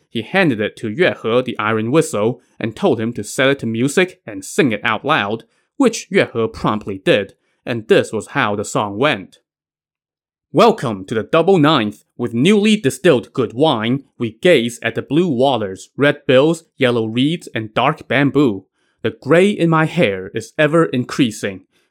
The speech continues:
but a yellow chrysanthemum is tucked over one ear.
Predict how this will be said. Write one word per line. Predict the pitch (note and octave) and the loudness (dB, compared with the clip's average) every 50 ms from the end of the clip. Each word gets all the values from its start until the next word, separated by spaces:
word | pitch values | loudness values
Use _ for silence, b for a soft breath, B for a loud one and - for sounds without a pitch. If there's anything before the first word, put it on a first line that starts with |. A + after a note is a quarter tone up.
| _ | _
but | - B2 G#2+ | -2 -2 -2
a | G2+ | -2
yellow | G2+ A2 D3 D#3+ F3 F#3 G3 | -2 0 0 2 2 2 2
chrysanthemum | F#3+ - D3+ B2 - - B2+ B2 A#2 - A2 A2 G#2+ G#2 A2 - - | 0 0 -2 -2 0 -2 -2 -2 -2 -4 -6 -6 -4 -4 -6 -6 -6
is | A#2+ A2+ - | -8 -8 -8
tucked | _ - - A2+ - - - - - | _ -8 -8 -8 -8 -10 -18 -8 -4
over | C3 B2 A2 - G#2 | -4 -4 -2 -4 -6
one | G2 A#2 B2+ B2+ A#2 G#2+ - | -2 0 -2 -2 -2 -4 -4
ear. | D#3+ D#3 A#2 G2 F#2 F#2+ - | 0 0 0 0 -2 -8 -12